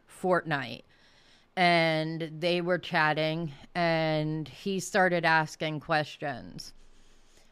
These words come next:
And some people were saying she was being overdramatic, and she absolutely was not by being concerned, because traffickers are there,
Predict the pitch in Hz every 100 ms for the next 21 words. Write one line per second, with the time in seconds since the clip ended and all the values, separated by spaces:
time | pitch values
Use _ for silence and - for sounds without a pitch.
0 | _ 190 180 170 165 165 160 - 214 220
1 | 165 185 175 165 165 156 156 156 151 185
2 | 165 165 160 - 156 143 143 160 151 151
3 | 147 147 147 147 147 160 165 139 151 -
4 | 165 170 208 - 165 160 156 147 147 143
5 | 156 147 139 151 175 - - 165 156 160
6 | 156 151 160 151 151 170 165 151 170 175
7 | 165 - 196 190 202 226 214 160 151 160
8 | 156 147 127